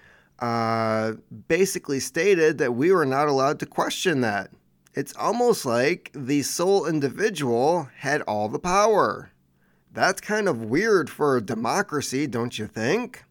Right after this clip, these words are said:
Let's see here. Controls the conduct of people. If you don't agree with us, we'll arrest you.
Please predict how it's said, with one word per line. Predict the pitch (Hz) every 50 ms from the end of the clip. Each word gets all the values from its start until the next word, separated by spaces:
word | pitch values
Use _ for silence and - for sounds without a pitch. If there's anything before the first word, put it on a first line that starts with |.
| _ _ _ _ - - - - - - - - - - _ _ _
Let's | - - 143 143 -
see | 165 160 160
here. | 160 151 131 117
Controls | 120 - 117 110 - 151 180 208 202 -
the | - -
conduct | - - 139 143 147 156 170 175 175 190 190 -
of | 196 - -
people. | - - 165 147 131 - - 127 120 131 165 180 175 143 _ _ - _ _ _ _ _ _
If | - 127 127 131
you | 131 127
don't | 131 139 151 185
agree | 190 185 - 165 196 233
with | 240 220 190 - -
us, | 117 120 143 160 139 - - -
we'll | - 120 117 120 127
arrest | 151 170 180 190 196 208 202 - - -
you. | 165 147 123 - - -